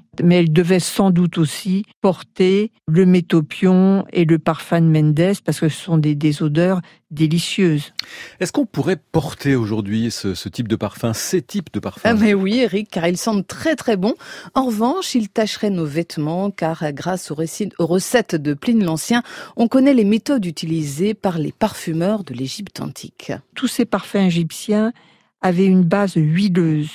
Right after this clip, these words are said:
Speaker 1: Ils n'étaient pas faits avec la technique de la distillation. Ils étaient faits grâce à la technique de la macération ou de l'enfleurage. Ils tenaient très, très bien, évidemment, ils laissaient beaucoup de sillage et ce sont des parfums très huileux, donc qui tachent les vêtements aussi.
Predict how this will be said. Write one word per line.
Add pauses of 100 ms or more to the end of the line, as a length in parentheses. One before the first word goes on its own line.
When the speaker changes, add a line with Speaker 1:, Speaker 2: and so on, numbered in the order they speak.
(200)
Speaker 1:
Ils
n'étaient
pas
faits
avec
la
technique
de
la
distillation. (320)
Ils
étaient
faits (140)
grâce
à
la
technique
de
la
macération
ou
de
l'enfleurage. (400)
Ils
tenaient
très,
très
bien,
évidemment,
ils
laissaient
beaucoup
de
sillage (420)
et
ce
sont
des
parfums
très
huileux,
donc
qui
tachent
les
vêtements
aussi.